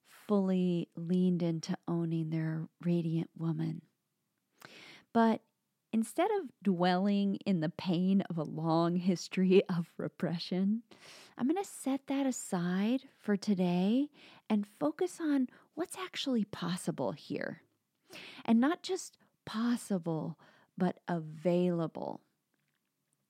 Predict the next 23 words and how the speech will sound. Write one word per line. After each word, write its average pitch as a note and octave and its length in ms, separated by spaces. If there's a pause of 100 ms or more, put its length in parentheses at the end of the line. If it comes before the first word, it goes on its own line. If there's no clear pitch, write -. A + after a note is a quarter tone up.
(640)
Because B3 640 (1080)
it's - 160
the G#4+ 120
truth E4 580
of A#3+ 120
who C#4 380
we A#3+ 340
are G#3 520 (180)
underneath G#3+ 920 (120)
all F#3+ 300
the F3 140
barriers E3 880
that - 180
we've E3+ 240
used D#3+ 600 (280)
to A3 100
survive G3+ 1000 (640)
in F#3 100
this E3+ 220
world. - 460 (760)
<laughs> F3+ 60 (1300)
So G#3+ 240
what G3+ 600